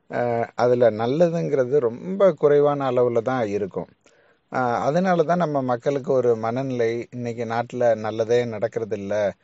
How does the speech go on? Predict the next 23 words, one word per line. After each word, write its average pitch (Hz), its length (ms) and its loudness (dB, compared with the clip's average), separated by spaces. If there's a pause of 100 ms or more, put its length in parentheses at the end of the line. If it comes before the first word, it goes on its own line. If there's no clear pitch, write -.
(300)
இன்னைக்கு 117 340 -6
நாட்டுல 110 460 -2
அப்படி 110 720 -2
கெட்டது 110 480 0
வந்துருச்சு, 110 300 -8
இப்படி 113 240 -6
வந்துருச்சு" 107 400 -6
அப்படின்னு 110 440 -4
சொல்லிட்டு 107 680 -2 (360)
சொல்ல 117 400 2
ஆரம்பிக்கிறாங்க. 90 640 -2 (1200)
இந்த 120 280 -4
WhatsApp, 127 580 2 (340)
Facebook 127 460 -4 (420)
இது 135 200 -8
மாதிரி 131 280 -4
சமூக 139 500 0 (340)
வலைத்தளங்கள் 110 680 -2 (100)
எல்லாத்துலயும் 110 640 -4
பாத்தீங்கன்னா, 90 480 -10 (600)
ஒரு 107 400 -6
தொண்ணூறு 190 540 -2
சதவீதமான 139 960 -4